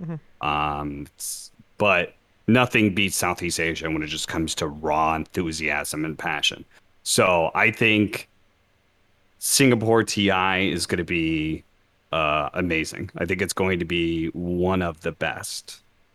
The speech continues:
Speaker 2: just because of where it's at. So I'm very excited.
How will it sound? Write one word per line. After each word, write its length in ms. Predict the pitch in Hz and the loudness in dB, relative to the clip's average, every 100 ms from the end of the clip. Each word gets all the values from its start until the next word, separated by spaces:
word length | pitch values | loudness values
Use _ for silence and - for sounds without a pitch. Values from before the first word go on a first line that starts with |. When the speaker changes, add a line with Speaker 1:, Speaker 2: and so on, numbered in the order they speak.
| _ _ _ _ _ | _ _ _ _ _
Speaker 2:
just 460 | - - 117 113 - | -4 2 4 4 0
because 320 | 98 98 87 | -2 -2 -4
of 120 | 80 | -4
where 200 | 85 78 | -4 -4
it's 160 | 80 - | -4 -8
at. 180 | 67 - _ _ _ _ _ - | -12 -14 _ _ _ _ _ -10
So 240 | - 87 | -2 0
I'm 300 | 80 143 160 | 2 4 6
very 320 | 131 123 107 | 6 6 6
excited. 540 | 95 - 85 76 76 | 2 0 -2 -2 -4